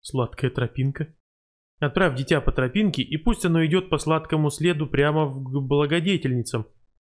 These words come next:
Ни в чем больше не будет нуждаться это дитя, ибо хозяйки щедры. Стоя перед алтарем, произнеси свою просьбу, и благодетельницы услышат ее, ибо они слышат и видят все, что творится в их владениях.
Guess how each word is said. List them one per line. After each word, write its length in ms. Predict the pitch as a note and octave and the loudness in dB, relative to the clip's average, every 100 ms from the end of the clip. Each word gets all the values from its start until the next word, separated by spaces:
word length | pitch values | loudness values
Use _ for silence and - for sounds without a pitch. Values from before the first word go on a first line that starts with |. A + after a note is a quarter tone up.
| _ | _
Ни 80 | F3+ | -2
в 60 | E3 | 2
чем 200 | F#3+ E3 | 2 4
больше 280 | E3 - D3+ | 2 2 0
не 80 | |
будет 460 | D3+ D#3 E3 C#3+ - | 2 2 4 2 0
нуждаться 480 | C#3+ C#3 D3+ D3 C#3 | -2 2 0 2 0
это 160 | C3 | 0
дитя, 400 | B2+ C3+ D3 B2 - _ - | -2 0 0 0 -4 _ -4
ибо 200 | C3+ C3 | 0 2
хозяйки 460 | C#3 B2 C#3+ - | 0 2 2 2
щедры. 600 | C#3 D#3+ F#3 F#3+ A2+ - _ _ | -2 0 2 2 0 -10 _ _
Стоя 300 | - - D3 | -20 0 0
перед 260 | C#3+ C#3+ C#3+ | 2 0 2
алтарем, 460 | C#3+ D3+ D#3+ F#3+ | 2 4 2 2
произнеси 520 | D3 C3+ B2+ C#3 C#3 E3+ | 2 0 2 0 0 -2
свою 400 | D#3 E3 E3+ E3+ | 2 2 2 2
просьбу, 540 | G3 C#3+ A#2 A2+ - _ _ - | 2 2 0 -4 -6 _ _ -4
и 100 | C3 | 0
благодетельницы 880 | C3 C3+ C3+ D#3 F#3 F3+ E3+ D#3 D3 | 0 2 2 2 2 2 2 2 -2
услышат 440 | - F#3+ - - | 0 -2 -2 0
ее, 200 | C3 A#2 | 2 2
ибо 380 | A#2+ D3 B2 B2+ | 0 -4 0 0
они 160 | C3 | 0
слышат 400 | B2 - D3 C#3+ | -2 -4 -2 -2
и 40 | C#3+ | -2
видят 300 | D3+ C#3+ - | 0 -2 -2
все, 260 | - F3 | 0 0
что 140 | D#3 C#3+ | 0 -2
творится 460 | B2+ C3 D#3 C#3+ | -2 -2 0 -2
в 100 | B2+ | -2
их 140 | C3+ - | -4 -2
владениях. 500 | C3 C#3 D3 A#2 | 0 2 0 0